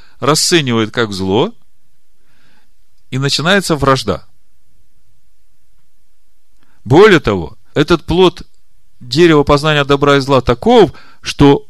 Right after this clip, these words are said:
он незаметно понятие добра истинное переворачивает с ног на голову. И то, что у Бога добро,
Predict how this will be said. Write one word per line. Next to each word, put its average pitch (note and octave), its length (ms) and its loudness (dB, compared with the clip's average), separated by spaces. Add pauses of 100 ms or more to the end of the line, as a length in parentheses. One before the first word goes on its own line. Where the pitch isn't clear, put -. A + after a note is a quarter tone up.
он F3+ 280 2 (260)
незаметно C#3 1120 0 (300)
понятие D#3+ 520 2
добра C#3+ 360 4
истинное A#2+ 840 0 (960)
переворачивает D3+ 720 2
с - 80 -10
ног D#3 220 -6
на C#3 100 -6
голову. C#3+ 500 -2 (1800)
И C3+ 100 -4
то, F3+ 120 4
что E3+ 220 4
у D#3+ 60 4
Бога D3+ 360 4
добро, C#3+ 500 4